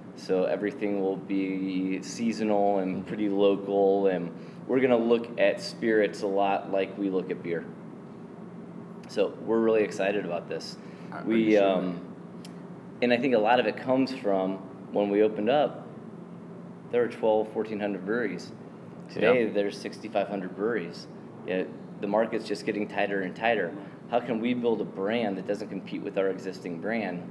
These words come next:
Speaker 1: rather it complements
Speaker 2: Right.
Speaker 1: our existing brand? We have a, a pretty firm infrastructure, so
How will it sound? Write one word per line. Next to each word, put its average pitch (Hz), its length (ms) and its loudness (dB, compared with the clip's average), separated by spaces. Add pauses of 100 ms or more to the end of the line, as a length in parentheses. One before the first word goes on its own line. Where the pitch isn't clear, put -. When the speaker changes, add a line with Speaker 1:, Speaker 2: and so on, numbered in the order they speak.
Speaker 1:
rather 98 280 2
it - 120 -8
complements 104 680 -4 (240)
Speaker 2:
Right. 87 220 -10
Speaker 1:
our 95 120 6
existing 90 460 -4
brand? 87 360 -4 (380)
We 117 200 0
have 107 460 4
a, 95 320 4
a - 40 0
pretty 107 360 -4
firm 101 500 -2
infrastructure, 87 800 -4 (320)
so 92 440 0